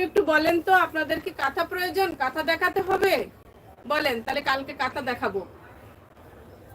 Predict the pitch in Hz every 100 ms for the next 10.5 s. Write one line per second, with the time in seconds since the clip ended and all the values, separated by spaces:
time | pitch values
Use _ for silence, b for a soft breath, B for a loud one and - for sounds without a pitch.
0 | - - - 220 294 320 285 233 190 -
1 | - - - 240 269 240 277 302 285 311
2 | 330 330 349 427 480 - 269 269 262 269
3 | 320 370 254 262 269 247 233 208 208 -
4 | - - - - - - - - - -
5 | - - - - - - - - - -
6 | - - - 262 330 285 - 381 494 -
7 | - - - - 302 269 226 233 233 -
8 | 202 - - - - - - - - -
9 | 415 415 - 254 254 302 440 508 - -
10 | - 247 247 254